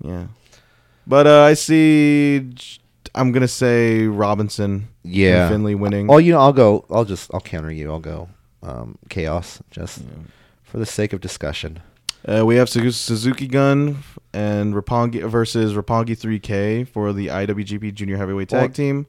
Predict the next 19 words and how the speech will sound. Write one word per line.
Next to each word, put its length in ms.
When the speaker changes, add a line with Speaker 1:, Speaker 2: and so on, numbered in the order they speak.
Speaker 2:
oh, 80
yeah, 120
Roppongi 360
three 120
K. 160
Yeah, 80
yeah, 140
yeah, 480
right. 160
Speaker 1:
Yeah, 40
uh, 480
first, 320
<laughs> 260
uh, 380
consisting 400
of 120
Yo 460
and 200
Sho. 480